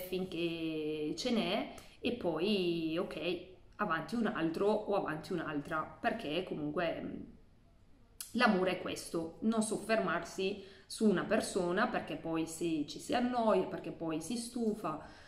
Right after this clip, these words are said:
e quindi diventa magari una, mm, relazione di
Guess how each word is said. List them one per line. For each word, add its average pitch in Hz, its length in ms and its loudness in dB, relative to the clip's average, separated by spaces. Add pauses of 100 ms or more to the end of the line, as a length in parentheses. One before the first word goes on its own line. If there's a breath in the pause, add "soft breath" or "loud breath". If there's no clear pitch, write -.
(120)
e 269 100 6
quindi - 720 2
diventa 202 440 2
magari 180 540 4
una, 175 640 4
mm, 165 320 -4 (400)
relazione 202 920 4
di 185 440 -2